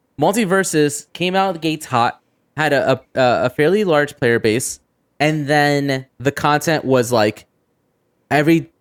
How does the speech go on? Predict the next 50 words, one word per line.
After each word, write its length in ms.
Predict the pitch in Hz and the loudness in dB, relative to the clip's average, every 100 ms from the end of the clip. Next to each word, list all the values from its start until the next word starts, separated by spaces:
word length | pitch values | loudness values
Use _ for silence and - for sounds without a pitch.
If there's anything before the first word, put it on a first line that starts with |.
| - | -8
week 360 | 127 151 160 147 | 0 2 2 2
or 60 | |
every 160 | 135 143 | 0 0
two 160 | 151 | -2
weeks 240 | 127 127 - | -2 -2 0
they 60 | |
were 80 | 120 | -2
releasing 320 | 113 123 135 | 0 -4 -6
a 40 | 123 | -6
new 100 | 117 | -6
character. 400 | 120 113 110 113 | -2 -2 -2 -4
The 60 | 110 | -2
content 360 | 123 123 123 | -6 -6 -8
cadence 140 | 120 110 | -6 -4
was 60 | 104 | -4
there, 160 | 120 | -4
and 80 | 135 | -2
then 80 | 139 | -2
it 60 | |
just 220 | 123 120 110 | -2 -4 -2
died. 280 | 92 80 _ _ _ _ - | -2 -4 _ _ _ _ -4
Nothing, 400 | 127 120 101 - _ - | -2 -2 -6 -20 _ -6
right? 240 | 113 135 - | -4 -2 -4
Silence. 500 | - 120 80 - - - | -2 -2 -2 -10 -18 -6
No 140 | 117 139 | -2 -2
new 140 | 135 | -2
content. 440 | 131 120 123 117 - _ _ _ - | 0 0 0 -4 -4 _ _ _ -4
Nothing 180 | 123 139 | -2 -2
was 100 | 127 | -4
coming 180 | 123 113 | -2 0
out. 200 | 107 - _ _ - | -2 -6 _ _ -4
And 480 | 180 233 214 170 156 _ _ _ - | 0 2 2 0 -6 _ _ _ -4
more 220 | 151 170 | 2 2
often 200 | 180 170 | 2 0
than 100 | 135 | 0
not, 320 | 127 160 190 _ _ - | 2 0 -2 _ _ -8
they 200 | 120 135 | 0 2
were 220 | 143 135 127 | 4 2 2
delaying 580 | 135 120 127 131 151 | 0 2 2 0 0
the 80 | 135 | -2
launch 360 | 113 117 143 - | 0 0 -2 -4
of 180 | 135 135 | -8 -2
the 220 | 127 123 | 0 0
content 460 | - 127 147 190 185 | -2 -2 -2 -4 0
by, 100 | 123 | 0
like, 260 | 113 110 - | 2 0 -2
one 240 | 113 123 123 | -2 0 0
or 60 | |
two 160 | - 123 | -2 -4
days 340 | 113 120 120 | 0 0 -2